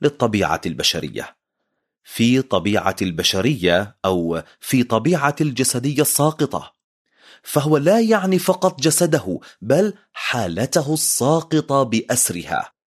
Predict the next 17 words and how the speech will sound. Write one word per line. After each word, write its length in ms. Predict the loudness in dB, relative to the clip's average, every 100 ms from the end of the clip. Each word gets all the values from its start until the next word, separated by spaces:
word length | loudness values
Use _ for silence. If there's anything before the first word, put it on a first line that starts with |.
| _ _ _ _ _ _
فهو 380 | -4 0 2
ساقط 500 | 2 2 2 2 2
الذهن، 480 | 2 2 -2 -2 -10 -14 _ _
وساقط 600 | -8 -2 0 0 0 0
العواطف، 720 | 2 2 4 2 0 -6 -10 -20 -20 -4
وساقط 640 | 0 2 4 2 0 0
الإرادة. 760 | 0 2 2 4 2 0 -6 -8 _ _ _ _ _ -20 -20 -6 -2
لذا 280 | 2 2
فإنه 500 | 2 0 2 2 2 2
يوجد 340 | 2 4 2
هنا 400 | 2 2 2 2
هذا 360 | 0 0 0 0
المبدأ 460 | 0 -2 0 0
الحياتي 840 | 0 -2 -2 0 0 0 -2 0 0
الجديد، 680 | 0 0 0 2 0 -2 -8 _ _ _ _ -2
الحياة 520 | -2 -2 0 0 0
الأبدية، 840 | -2 0 2 2 2 2 0 -2